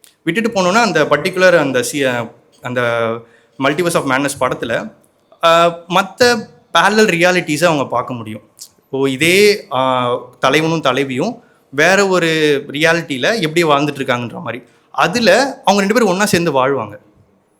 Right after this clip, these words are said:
ஓகே, அப்போ இன்னொரு ரியாலிட்டியில நம்மளால சேர முடியுங்கிற ஒரு பாயிண்ட் வந்து அதுல இருந்துச்சு.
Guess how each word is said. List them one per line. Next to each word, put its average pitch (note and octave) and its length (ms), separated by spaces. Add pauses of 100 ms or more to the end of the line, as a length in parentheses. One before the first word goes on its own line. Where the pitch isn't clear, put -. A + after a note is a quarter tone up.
(500)
ஓகே, F3 560
அப்போ G3 420
இன்னொரு G#3+ 420
ரியாலிட்டியில A3 540
நம்மளால G3 220
சேர G#3 300
முடியுங்கிற G3 680
ஒரு D#3 200
பாயிண்ட் F3 300
வந்து E3 160
அதுல C3 180
இருந்துச்சு. C3 400